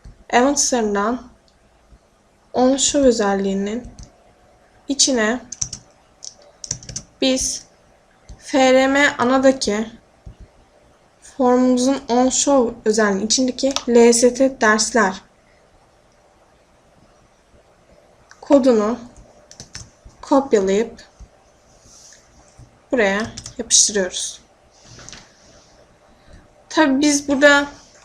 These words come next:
dersler yerine ders seç dediğimiz için dersleri ders seç olarak değiştireceğiz.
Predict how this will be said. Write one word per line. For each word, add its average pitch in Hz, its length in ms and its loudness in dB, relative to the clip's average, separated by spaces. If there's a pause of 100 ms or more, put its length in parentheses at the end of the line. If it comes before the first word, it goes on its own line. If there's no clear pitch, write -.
(140)
dersler 247 480 4
yerine 285 340 2
ders 254 260 2
seç - 280 0
dediğimiz 254 420 2
için 240 340 -2 (1300)
dersleri 233 720 -2 (680)
ders 247 200 4
seç - 260 -4
olarak 214 440 -6
değiştireceğiz. - 920 -4